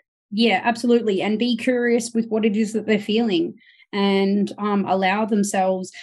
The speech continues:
'cause I think that when we get into those places of the heavy emotions or the hard sort of places, we're like, we just want it to be over. Um, and sometimes we try and rush that. We rush our grieving, we rush the process,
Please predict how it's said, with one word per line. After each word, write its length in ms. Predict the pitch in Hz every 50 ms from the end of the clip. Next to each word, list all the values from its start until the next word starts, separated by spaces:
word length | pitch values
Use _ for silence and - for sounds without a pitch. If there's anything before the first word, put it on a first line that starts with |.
| - - -
'cause 100 | - 240
I 80 | 262 254
think 260 | 240 - 285 311 -
that 120 | - - 247
when 120 | 247 240
we 80 | 240 220
get 180 | - 208 -
into 200 | 214 226 220 -
those 220 | 190 190 180 175 -
places 400 | - - 185 190 185 196 185 175
of 160 | 175 170 165
the 240 | - 185 175 - - - - _
heavy 300 | - - 208 185 185 185
emotions 540 | 180 180 170 165 170 170 170 - 190 180 170
or 100 | 175 165
the 80 | 180 180
hard 380 | - 196 180 165 175 175 175 - - - - -
sort 200 | - - 185 180
of 160 | 175 165 -
places, 460 | - - 190 185 185 - 190 180 180
we're 160 | 175 185 180
like, 220 | 180 170 180 175 -
we 60 | 214
just 180 | 196 262 262
want 120 | 320 320 311
it 60 | -
to 80 | - 208
be 120 | 202 170
over. 300 | 156 160 175 - - - - - _ _ _ _ _ _ _ -
Um, 400 | 185 190 196 185 180 180 180 -
and 400 | - 185 202 196 196 196 - -
sometimes 460 | - - 226 220 233 226 254 247 233 240
we 80 | 226
try 200 | 208 - 247 240
and 120 | 214 196 175
rush 260 | 180 190 202 - -
that. 340 | - 156 131 135 131 - -
We 120 | 196 190
rush 280 | 180 175 175 180 180 -
our 140 | 196 180 175
grieving, 480 | 170 - 175 180 180 185 175 165 175
we 100 | 175 165
rush 340 | 170 165 160 170 175 - - - - _
the 80 | - 170
process, 760 | - - - 180 202 - - - 156 147 - - - -